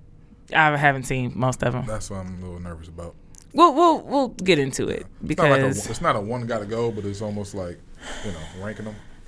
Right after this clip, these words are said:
Speaker 2: or who would you pick out of these?
Speaker 1: Yeah, I'm probably not gonna have a whole lot to say.
Speaker 2: Have you at least seen Boys in the Hood, Menace Society?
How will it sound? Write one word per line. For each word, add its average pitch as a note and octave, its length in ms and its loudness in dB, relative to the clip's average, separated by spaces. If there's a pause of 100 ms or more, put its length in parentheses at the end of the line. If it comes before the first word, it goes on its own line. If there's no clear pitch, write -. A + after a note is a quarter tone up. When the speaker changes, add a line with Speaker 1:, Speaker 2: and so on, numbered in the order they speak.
Speaker 2:
or F2+ 340 -4 (300)
who A2 100 -10
would F#2+ 100 -8
you F#2+ 60 -10
pick G#2 280 -4
out G2+ 120 -6
of G2+ 60 -4
these? G#2 240 -8 (560)
Speaker 1:
Yeah, - 280 -4
I'm - 80 -2
probably - 280 0
not - 160 -2
gonna - 120 -2
have - 100 -2
a - 40 -2
whole E2+ 120 -2
lot - 160 -4
to - 60 -8
say. - 380 -6
Speaker 2:
Have G#2+ 100 -8
you A#2 60 -8
at B2 40 -6
least C3 140 -6
seen B2 180 -6
Boys A2 240 -4
in A#2+ 80 -6
the A#2 40 -4
Hood, C3+ 220 -8 (480)
Menace A2+ 280 -6
Society? C3+ 400 -14